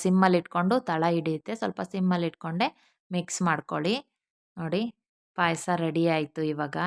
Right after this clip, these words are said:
ಎಷ್ಟ್ ಚೆನ್ನಾಗ್ ಕುದೀತಾ ಇದೆ. ಸಕ್ಕರೆ ಎಲ್ಲ ಕರಗ್ಬಿಟ್ರೆ ನೋಡಿ ಪಾಯಸ ಎಷ್ಟ್ ಚೆನ್ನಾಗ್ ರೆಡಿ ಆಯ್ತು. ನೀವು ಡ್ರೈ ಫ್ರೂಟ್ಸ್ ಕೂಡ ಯೂಸ್ ಮಾಡ್ಕೋಬೋದು. ನಾನು ಇದಕ್ಕೆ ಡ್ರೈ ಫ್ರೂಟ್ಸ್ ಹಾಕಿದ್ರೆ ಟೇಸ್ಟ್ ಚೆನ್ನಾಗ್ ಬರಲ್ಲ ಅಂತ ಹಾಕಿಲ್ಲ ಅಷ್ಟೇ. ನೋಡಿ ಎಷ್ಟ್ ಚೆನ್ನಾಗ್ ರೆಡಿ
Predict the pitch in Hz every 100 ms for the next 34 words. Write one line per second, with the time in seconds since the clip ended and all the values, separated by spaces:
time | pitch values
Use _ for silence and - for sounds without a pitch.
0 | 185 175 - 175 160 165 - 170 147 165
1 | - 156 151 160 214 - _ _ _ _
2 | _ - 180 - 185 185 180 175 - 165
3 | 165 160 170 185 208 185 180 170 185 202
4 | _ _ _ - 165 160 - 160 151 -
5 | 156 156 160 151 156 151 - 196 196 196
6 | 185 190 196 220 196 - 202 208 214 180
7 | 175 175 165 - 156 151 151 254 _ _
8 | _ _ 180 175 190 214 185 170 185 160
9 | 160 170 190 180 - 170 170 180 175 165
10 | 165 - 165 156 165 156 151 156 151 196
11 | 190 147 147 - 151 147 139 - - 131
12 | - _ _ _ _ - 175 165 156 151
13 | - 170 160 165 160 156